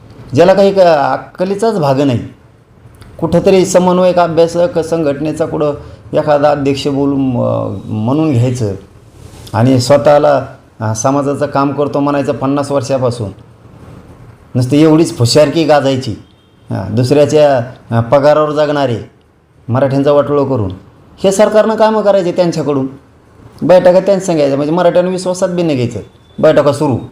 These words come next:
कोण अभ्यासक आहे, कोण आहे, कोण तीर मारे आहे कुठला, बेचाळीस वर्षात त्याला काही करता आलं नाही, बंद तुटलेली पिशी घेऊन पळतं, इकडं तिकडं माकडं पळायला येऊन कामान धामाचं. हां, आणि ते सरकार घेऊन पळणार आणि सरकार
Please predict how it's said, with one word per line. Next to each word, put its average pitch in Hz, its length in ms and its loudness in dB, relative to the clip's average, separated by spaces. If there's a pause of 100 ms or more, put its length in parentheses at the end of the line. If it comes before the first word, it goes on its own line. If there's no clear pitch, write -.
(720)
कोण 151 180 2
अभ्यासक 127 440 2
आहे, 135 400 0
कोण 135 300 0
आहे, 127 280 -2
कोण 135 240 -2
तीर 139 220 0
मारे 135 260 2
आहे 120 160 2
कुठला, 117 420 -2 (340)
बेचाळीस 135 460 -2
वर्षात 139 260 -2
त्याला 139 180 -2
काही 139 180 -2
करता 139 320 -2
आलं 135 180 -2
नाही, 127 180 -2 (340)
बंद 143 220 2
तुटलेली 143 380 -2
पिशी 135 240 -4
घेऊन 131 200 0
पळतं, 143 240 -2
इकडं 139 320 -2
तिकडं 143 180 -2
माकडं 139 320 -2
पळायला 139 300 2
येऊन 139 180 -2
कामान 135 300 -2
धामाचं. 107 380 -4 (640)
हां, 131 120 2
आणि 107 260 4
ते 143 100 4
सरकार 139 360 2
घेऊन 127 220 0
पळणार 139 380 0
आणि 117 120 0
सरकार 139 340 0